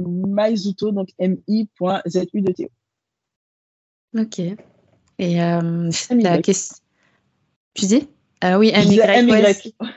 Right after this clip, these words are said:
Speaker 1: <laughs> Faites pas gaffe.
Speaker 2: C'est pas grave, j'écrirai de toute façon les bons pseudos.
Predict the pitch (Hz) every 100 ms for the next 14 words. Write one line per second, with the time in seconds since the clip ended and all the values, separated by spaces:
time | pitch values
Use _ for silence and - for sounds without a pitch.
0 | _ - 285 - - - - - - -
1 | _ _ - 330 - 208 190 - 190 185
2 | 190 180 190 214 208 202 196 190 185 -
3 | 202 202 214 220 208 - 220 190 185 185
4 | 190 185 185 185 185 - 190 180 185